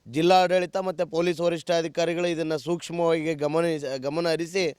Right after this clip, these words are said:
ಸ್ಥಳಕ್ಕೆ ಭೇಟಿ ನೀಡಿ ಇವತ್ತು ಬಂದ್ ಮಾಡ್ತಕ್ಕಂಥ ಕೆಲಸವನ್ನು ಪೊಲೀಸ್ ಇಲಾಖೆ ಮತ್ತು ಕಂದಾಯ ಇಲಾಖೆ ಮಾಡಿತ್ತು. ಆದರೆ ಮತ್ತೆ ಒಂದು ತಿಂಗಳ ನಂತರದಲ್ಲಿ ಕೂಡ ಇದೇ ಕಾರ್ಯವನ್ನು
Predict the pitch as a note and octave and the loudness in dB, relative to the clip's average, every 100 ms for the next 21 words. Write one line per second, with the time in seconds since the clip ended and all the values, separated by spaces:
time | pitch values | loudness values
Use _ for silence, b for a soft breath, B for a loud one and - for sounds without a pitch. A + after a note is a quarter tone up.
0 | b b b b - - E3 F#3+ E3 F3 | b b b b -6 2 4 4 0 0
1 | F3+ F3+ F3 F3 F#3+ F3+ F3 D#3 D#3 D#3 | 0 0 -2 0 2 2 2 -2 -2 -2
2 | F#3 F3 D#3+ D#3 D#3 D3 C3+ D#3+ D3+ D#3 | 0 -2 -2 -6 -4 -4 -2 -2 0 -2
3 | D#3 F3+ F#3 - b b b - E3 G3+ | 0 -2 -4 -8 b b b -2 2 2
4 | F3+ E3+ E3+ E3+ E3 F3+ E3+ - G3 F#3 | 0 0 2 2 0 -2 -4 -2 0 2
5 | D#3+ - - D#3 F3+ F#3 F3 E3 D#3+ F3 | 0 -4 -4 0 4 4 4 0 0 -2
6 | D3+ D3+ D3 A#2 A2 _ b b b C3 | -2 -2 -4 -6 -10 _ b b b 2
7 | D#3 F#3+ G#3 F#3 E3 - A3 G#3 G3 G#3 | 2 4 0 0 -2 0 2 2 2 0
8 | F3+ G3 G3+ G3 F3 F3 G3+ G3 G3 F#3+ | 0 0 2 2 0 -4 -2 -2 0 0
9 | F#3+ F3+ F#3 G3 E3+ E3+ A3+ A3+ F#3+ F#3+ | -2 -2 0 2 2 4 4 4 -2 0
10 | F#3 F3 F#3+ G#3+ | -2 -2 -2 -4